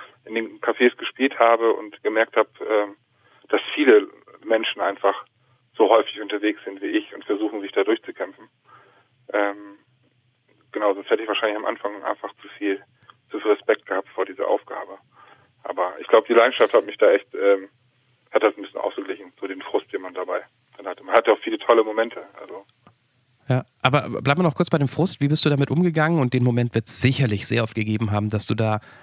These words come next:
Speaker 2: quasi alleine stehst.
Speaker 1: Ähm, also, ich, wie bin ich damit
Speaker 2: Äh,
Speaker 1: umgegangen?
Speaker 2: kein Publikum kommt oder,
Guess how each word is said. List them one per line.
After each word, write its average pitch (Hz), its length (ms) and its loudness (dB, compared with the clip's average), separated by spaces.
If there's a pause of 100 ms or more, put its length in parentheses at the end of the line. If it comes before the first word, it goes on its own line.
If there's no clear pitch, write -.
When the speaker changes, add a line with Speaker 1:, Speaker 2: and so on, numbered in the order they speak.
(160)
Speaker 2:
quasi 135 640 0
alleine 113 400 2
stehst. 90 500 -2 (1080)
Speaker 1:
Ähm, 107 340 4
also, 98 360 2 (380)
ich, - 140 -10 (520)
wie 104 80 -4
bin 117 80 -2
ich 107 60 2
damit 123 240 0
Speaker 2:
Äh, - 20 -10
Speaker 1:
umgegangen? 165 240 4
Speaker 2:
kein 131 100 6
Publikum 135 440 0
kommt 110 320 0
oder, 110 320 2